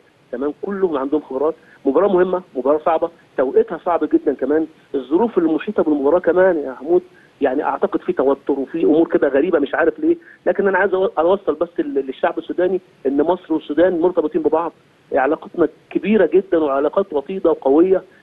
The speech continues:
يعني اعتقد دي مباراه كره قدم، في فريق هيكسب وفي فريق هيخسر، واعتقد ان لعيبه النادي الاهلي اتمنى، اتمنى وجمهور النادي الاهلي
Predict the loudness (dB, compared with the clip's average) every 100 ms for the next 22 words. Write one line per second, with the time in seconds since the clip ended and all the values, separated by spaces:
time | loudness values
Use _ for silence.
0 | -4 -2 0 0 0 0 0 2 2 2
1 | 0 0 0 -2 -2 -8 _ _ -10 -6
2 | 0 2 2 0 0 -2 -2 0 -4 -4
3 | 0 2 4 4 2 -6 -12 _ _ -2
4 | -2 0 0 0 -2 -8 -4 -4 0 0
5 | 0 0 0 0 0 0 -2 -4 -8 _
6 | _ _ _ -8 -6 0 0 0 -4 -2
7 | 0 0 2 2 2 2 0